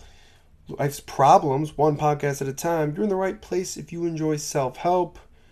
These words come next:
drastic improvements in your own personal and professional life. You know, we're talking tangible results, actionable things you can do to make your life better. And we're, we're happy you're here. If you're a return listener, if you could, please rate and review on Apple Podcasts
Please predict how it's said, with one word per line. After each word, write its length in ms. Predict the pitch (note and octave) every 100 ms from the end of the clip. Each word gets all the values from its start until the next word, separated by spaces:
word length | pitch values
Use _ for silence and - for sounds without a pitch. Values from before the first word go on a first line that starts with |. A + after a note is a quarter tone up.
| - -
drastic 440 | C#3 B2 - C#3
improvements 960 | A#2+ A#2+ - G3+ F3+ F3+ E3+ D#3 - -
in 120 | C3+
your 120 | B2 -
own 260 | G#3 A#3+
personal 360 | G#3+ D#3+ D3+ D3
and 60 | C3+
professional 440 | C3+ B2+ - C3
life. 380 | B2 A#2+ A#2 - - - - - - -
You 80 |
know, 60 | A2+
we're 120 | B2+
talking 320 | C3+ A#2+ C3+
tangible 440 | A#2 D3+ C#3+ C3+ B2+
results, 680 | B2 B2 A#2 A#2 - - - - - -
actionable 580 | D3+ D3 C#3+ D#3 C3+ B2
things 280 | C3+ B2
you 80 | B2
can 220 | A#2 A#2
do 400 | A2+ A#2+ A#2+ A#2+ - - - -
to 220 | - B2+ A#2
make 200 | B2 A#2+
your 120 | C3+
life 220 | C#3 C#3
better. 300 | C#3 F4+ C#3+
And 100 | A#2+
we're, 100 | B2+
we're 160 | B2+ C3
happy 260 | C#3 C#3
you're 140 | D#3 C#3
here. 400 | D3+ E3 F3 - - - -
If 80 | -
you're 100 | D#3
a 20 |
return 560 | D3+ C#3+ - F3+ A#3+ G3
listener, 520 | D#3+ G#3+ G#3+ D3 - -
if 180 | -
you 80 | B2 -
could, 560 | - A#3 C#4 A#3 -
please 380 | - D3+ F3 D3+
rate 200 | C#3+ D#3
and 80 | C#3+
review 260 | C3 C#3+ C#3
on 120 | C3
Apple 260 | C3 C3+ -
Podcasts 680 | C3+ B2+ A#2+ B2+ B2 A#2